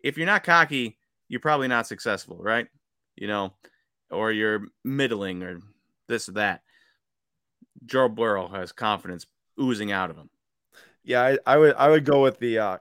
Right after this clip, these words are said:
Speaker 2: confidence one versus the cocky one, 'cause I think we know a guy here local to Milwaukee that is more of the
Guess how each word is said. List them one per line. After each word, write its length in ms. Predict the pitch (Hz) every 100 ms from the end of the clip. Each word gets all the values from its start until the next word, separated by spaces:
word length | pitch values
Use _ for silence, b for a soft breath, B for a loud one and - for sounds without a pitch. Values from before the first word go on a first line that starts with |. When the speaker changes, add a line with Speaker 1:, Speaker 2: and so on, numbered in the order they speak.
| _
Speaker 2:
confidence 720 | - 131 135 120 110 107 104
one 200 | 104 104
versus 400 | 98 101 104 95
the 80 | 95
cocky 480 | - 107 95 98 95
one, 160 | 92
'cause 100 | 101
I 120 | 101
think 200 | 104 123
we 120 | 110 107
know 200 | 110 107
a 80 |
guy 280 | 101 107 107
here 200 | 98 101
local 300 | 104 104 104
to 80 | 101
Milwaukee 500 | 101 98 98 98 101
that 200 | 95 95
is 120 | 98
more 280 | 104 101 98
of 120 | 95
the 240 | 98 98